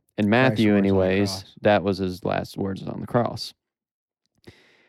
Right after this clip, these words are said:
Speaker 1: So then you go down to verse sixteen, it says, "For dogs encompass me, a company of evil, evildoers encircles me.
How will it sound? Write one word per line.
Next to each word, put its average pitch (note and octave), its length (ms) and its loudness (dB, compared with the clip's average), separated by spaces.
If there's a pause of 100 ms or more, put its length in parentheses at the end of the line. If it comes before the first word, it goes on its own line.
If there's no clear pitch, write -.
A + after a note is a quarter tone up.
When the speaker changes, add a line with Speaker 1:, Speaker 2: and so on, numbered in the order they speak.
(200)
Speaker 1:
So C3 160 4
then C#3+ 320 6
you B2 140 2
go B2 120 6
down A#2+ 180 4
to A2+ 60 2
verse A2+ 220 2
sixteen, B2 580 0
it F#2 100 -2
says, A2 220 0
"For A2 140 2
dogs A#2+ 400 4
encompass A2+ 480 0
me, G#2 300 0 (400)
a - 80 -2
company A#2 400 2
of G2+ 100 2
evil, A2 240 4
evildoers G#2+ 800 2
encircles A#2 680 0
me. G2+ 280 -2